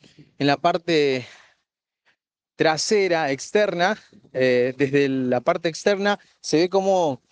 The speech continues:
hay una especie de boquete, una especie de agujero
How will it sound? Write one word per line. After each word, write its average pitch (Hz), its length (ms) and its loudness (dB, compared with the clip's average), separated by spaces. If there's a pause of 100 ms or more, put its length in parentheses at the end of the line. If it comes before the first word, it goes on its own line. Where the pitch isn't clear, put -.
(220)
hay 202 220 2
una 175 140 -2
especie 185 360 0
de 151 60 2
boquete, 151 640 0
una 131 340 -2
especie 180 300 0
de 156 60 2
agujero 175 600 0